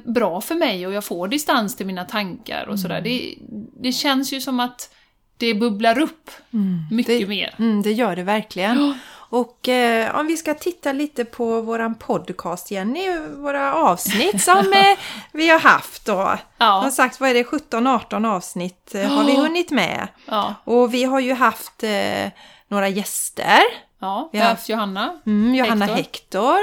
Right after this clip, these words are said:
Speaker 2: Vi har haft Gröna Maja. Gröna Maja har varit med oss två gånger. Maja Weber då. Och så har vi Ashley Wood.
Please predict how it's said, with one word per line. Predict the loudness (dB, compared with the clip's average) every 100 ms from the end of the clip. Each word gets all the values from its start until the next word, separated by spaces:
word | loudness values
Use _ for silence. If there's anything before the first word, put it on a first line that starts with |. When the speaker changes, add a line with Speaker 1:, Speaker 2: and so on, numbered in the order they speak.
| 0 -8 -20 -20 -6
Speaker 2:
Vi | -2
har | -2
haft | -4
Gröna | -2 0 2 2
Maja. | 2 2 0 -4 -2 2 2 0 _ -12
Gröna | -6 -2
Maja | -2 -2 -4
har |
varit | -6 -2
med | -2
oss | -2
två | -8 -8 -8 -8
gånger. | -4 -2 -2 0 2 2 0 -6
Maja | -6 -6
Weber | -6 -6 -6 -6
då. | -4 -4 -6 -8 -20 -20 -20 -20
Och | -6 -2 0
så | 0
har | -2 0 -2
vi | -2 -4 -2
Ashley | -2 -2 -4 -8 -6 -6
Wood. | -4 -4 -4